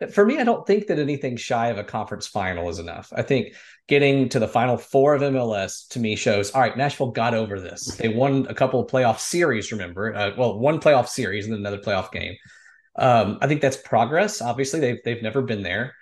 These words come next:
Um, it would soothe the pain of the last couple months. And I think it would demonstrate proof of concept that, hey, what Mike and Gary have said all along is true. Get to the playoffs, just get there, whatever your seed is, and you're gonna be tough to beat.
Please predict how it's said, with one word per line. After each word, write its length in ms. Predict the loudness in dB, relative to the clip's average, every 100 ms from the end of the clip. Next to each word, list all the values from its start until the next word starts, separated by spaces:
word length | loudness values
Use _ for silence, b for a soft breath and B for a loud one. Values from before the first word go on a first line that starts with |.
| b _ _ -2
Um, 520 | 2 2 0 -6 -8 0
it 80 | 0
would 120 | 0
soothe 380 | 0 0 2 0
the 80 |
pain 240 | 0 0 0
of 60 |
the 80 | 2
last 280 | 2 0 -2
couple 240 | -4 -2
months. 440 | -2 -4 -8 -14 -4
And 80 | -2
I 40 |
think 160 | 0 0
it 40 |
would 140 | -2 -2
demonstrate 500 | -2 -2 -2 -2 -2
proof 160 | -6
of 100 | -4
concept 520 | -4 -4 -4 -10 -6 -2
that, 180 | -2 B B
hey, 200 | -2 -2 -4 _ _ _
what 260 | 0 2 4
Mike 220 | 2 4
and 200 | 0 0
Gary 180 | 0 2
have 100 | 2
said 120 | 2
all 140 | 4
along 220 | 2 0
is 120 | -2 -6
true. 300 | -6 -6 -4
Get 140 | -4 -2
to 60 | -2
the 80 |
playoffs, 440 | 2 2 2 0 -4
just 200 | -4 -2
get 180 | -4 -2
there, 140 | -2
whatever 280 | 0 -2 -2
your 160 | -6
seed 300 | -6 -8 -6
is, 300 | -4 -6 -8 B B B
and 160 | 0 2
you're 100 | 4
gonna 120 | 2
be 120 | 0
tough 240 | -2 -4 -4
to 80 | -6
beat. 260 | -6 -8